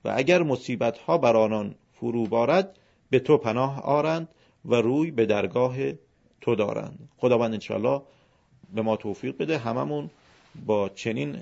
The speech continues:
اعتقاد راسخی به دین و آموزه‌های دینی و در رأسش اعتقاد به خدا بتونیم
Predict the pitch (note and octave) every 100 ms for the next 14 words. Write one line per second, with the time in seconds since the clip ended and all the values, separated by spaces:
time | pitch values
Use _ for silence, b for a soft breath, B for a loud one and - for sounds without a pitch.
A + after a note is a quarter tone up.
0 | - A2+ - A2 A2+ A2 G#2 G2 - A2+
1 | - G2 - _ _ - G2 F#2 A2 F#2+
2 | F#2+ F#2+ F#2 F#2 F2 G2+ F2+ F#2 F#2 F#2
3 | F#2+ F#2+ G#2+ G#2+ G2 - - F#2+ F#2+ F#2+
4 | F#2+ - G#2 A#2+ C3+ D3 C#3+ D3